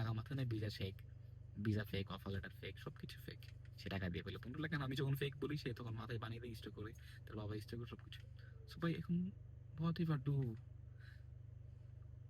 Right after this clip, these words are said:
one things আপনি বুঝেন যে how to check the process, how to check the verify, how to verify your visa, how to verify আপনি আপনার ডকুমেন্টগুলা, how to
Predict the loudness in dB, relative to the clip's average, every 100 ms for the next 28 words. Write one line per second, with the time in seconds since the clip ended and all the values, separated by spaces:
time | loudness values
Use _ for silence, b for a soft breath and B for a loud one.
0 | 2 6 6 6 6 6 4 -2 -8 -6
1 | -6 -4 0 2 2 2 2 4 4 4
2 | 2 0 -2 0 0 -2 -6 -4 -4 -6
3 | -4 -2 -2 -4 -6 -6 -4 -4 -6 -6
4 | -6 -4 -4 -6 -4 -4 -4 -4 -4 -4
5 | -6 -6 -8 -6 -4 -4 B B B -2
6 | 0 2 4 2 2 0 0 B B B
7 | 10 10 4 4 4 6 6 6 4 4
8 | 4 6 4 2 -4 -4 -4